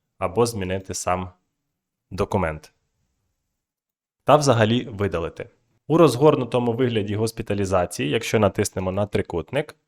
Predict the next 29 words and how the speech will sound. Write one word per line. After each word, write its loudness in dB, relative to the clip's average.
з'явилась 0
кнопка -2
«Обрати 2
інший -6
документ». -6
Розгорнути 0
госпіталізацію 2
та 4
обрати 2
інший -6
документ -4
виконує 0
ту 0
ж -4
саму 4
дію. -6
Тут -6
ви -2
будете -2
бачити 0
створені 2
шаблони -2
Health 0
двадцять -4
чотири. 2
Увімкнувши 0
перемикач 2
«Власні 2
документи», -4